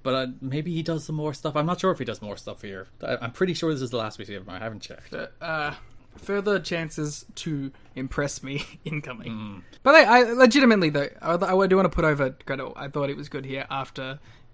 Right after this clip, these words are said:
Speaker 2: being, after me being pretty down on him. So yeah, good stuff.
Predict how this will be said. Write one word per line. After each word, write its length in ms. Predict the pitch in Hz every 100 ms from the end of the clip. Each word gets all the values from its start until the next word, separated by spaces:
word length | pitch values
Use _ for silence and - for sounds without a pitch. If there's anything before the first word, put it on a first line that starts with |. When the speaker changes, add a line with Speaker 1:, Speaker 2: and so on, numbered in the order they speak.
| -
Speaker 2:
being, 280 | 135 131 135
after 300 | 143 135 151
me 120 | 156
being 340 | 147 139 135 - - -
pretty 260 | 175 160
down 260 | 147 127 127
on 120 | 131
him. 160 | 135 -
So 280 | - 139 135 -
yeah, 160 | 247 - -
good 160 | 233
stuff. 180 | - 151